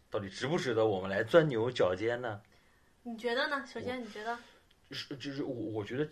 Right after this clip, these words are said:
Speaker 1: 就是我大概想了一下，就是如果按照我以前那一套啊，它还是不太行。就整体的话，它那个完成度还是很断裂的。我现在想起来，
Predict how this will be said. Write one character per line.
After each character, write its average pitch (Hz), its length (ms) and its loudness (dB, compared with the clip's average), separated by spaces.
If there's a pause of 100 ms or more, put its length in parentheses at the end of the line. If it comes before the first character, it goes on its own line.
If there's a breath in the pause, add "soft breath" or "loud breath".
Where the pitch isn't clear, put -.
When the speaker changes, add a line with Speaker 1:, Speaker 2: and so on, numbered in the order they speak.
Speaker 1:
就 165 120 -2
是 160 120 -2
我 135 200 0
大 131 140 0
概 160 140 0
想 101 240 -6
了 78 40 -16
一 85 60 -18
下， 92 220 -12 (420 loud breath)
就 113 100 -4
是 101 120 -6
如 110 160 -2
果 123 80 0
按 117 120 0
照 117 100 0
我 101 200 -2
以 110 80 -8
前 90 300 -12
那 98 100 -6
一 87 60 -10
套 87 220 -10
啊， 76 280 -12 (320)
它 - 140 -12
还 85 100 -10
是 85 80 -14
不 85 80 -18
太 78 140 -12
行。 - 160 -20 (360)
就 98 100 -8
整 110 220 -2
体 98 220 -6
的 78 100 -10
话， 87 220 -10
它 87 160 -12
那 90 160 -14
个 76 540 -14
完 95 160 -6
成 101 100 -10
度 95 80 -10
还 95 140 -6
是 107 40 -4
很 104 180 -8
断 95 220 -4
裂 82 200 -8
的。 - 100 -12 (300 loud breath)
我 107 100 2
现 151 100 4
在 135 60 6
想 107 180 -2
起 110 120 -8
来， 87 200 -8